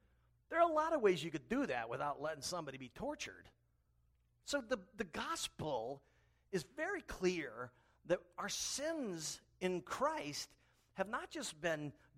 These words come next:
done away with or coated over, they've been forgiven completely, totally. Now, through the influence of unbiblical thinking or perhaps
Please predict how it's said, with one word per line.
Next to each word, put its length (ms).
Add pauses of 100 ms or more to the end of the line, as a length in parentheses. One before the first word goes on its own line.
(120)
done 240
away 420
with 280
or 160 (400)
coated 440
over, 520 (280)
they've 240
been 300 (200)
forgiven 760 (380)
completely, 840 (380)
totally. 500 (480)
Now, 100
through 180
the 140
influence 500
of 80
unbiblical 720
thinking 540
or 80
perhaps 460